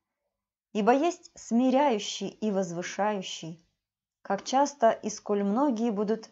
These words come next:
насмехаться над ним. Глупый в смехе возвышает голос свой, а муж благоразумный едва тихо улыбнется.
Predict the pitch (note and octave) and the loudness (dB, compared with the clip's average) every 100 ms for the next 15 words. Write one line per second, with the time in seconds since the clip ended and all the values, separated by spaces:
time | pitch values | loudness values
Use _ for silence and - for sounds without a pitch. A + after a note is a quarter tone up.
0 | - F#3+ G3 G3 F#3 F#3+ G3+ G3+ F3+ E3 | -10 -8 -6 -6 -6 -2 -2 -4 -6 -6
1 | D#3 F3+ F#3 D#3 _ _ _ _ _ _ | -6 -4 -4 -6 _ _ _ _ _ _
2 | _ _ _ - D#3+ A#3 B3+ A#3+ A3+ - | _ _ _ -10 -2 0 0 -2 -4 -2
3 | A3 C4 C4 G#3 G#3+ F#3+ G3+ - G3+ F#3 | 0 0 -2 -2 0 0 -4 0 0 0
4 | E3 D4 C4+ A#3+ - G3 F#3 D3+ - _ | 0 0 0 -4 -8 -6 -4 -6 -16 _
5 | - F3 A3+ E4+ C#4+ A#3 G#3+ A3 A3 G3 | -8 -4 -2 -2 -2 -2 2 6 4 4
6 | G#3 G3 E3 D#3 _ _ _ _ _ _ | -4 -4 -6 -10 _ _ _ _ _ _
7 | E3+ E3+ B3 F4 - C#4 - B3+ - A3 | -8 -2 0 0 -2 -6 -4 -4 -2 0
8 | G3+ F3+ F3+ F3 F3 - D#3+ | 0 -2 -4 -6 -10 -14 -14